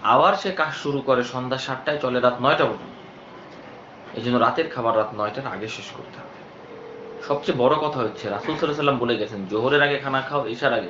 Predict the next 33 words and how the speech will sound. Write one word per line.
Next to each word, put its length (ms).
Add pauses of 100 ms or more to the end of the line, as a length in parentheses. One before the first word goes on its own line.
খানা 140
খাও।" 220 (1160)
এটা 140
সুন্নত। 380 (800)
আর 120
সবাই 300
গবেষণা 400
করছে, 260
বিজ্ঞানীরা, 460
কাফের 300
মুশরিকরা, 360
উনি 120
কেন 220
এই 140
কথা 180
বলে 220
গেছেন? 360
গবেষণায় 400
দেখা 180
গেছে, 220
এই 220
সময়ের 280
মধ্যে 200
যদি 240
কেউ 80
খায়, 260 (680)
তাহলে 220
তার 340 (480)
শরীরের 340
মধ্যে 220
রোগবালাই 440
হয় 60
না। 340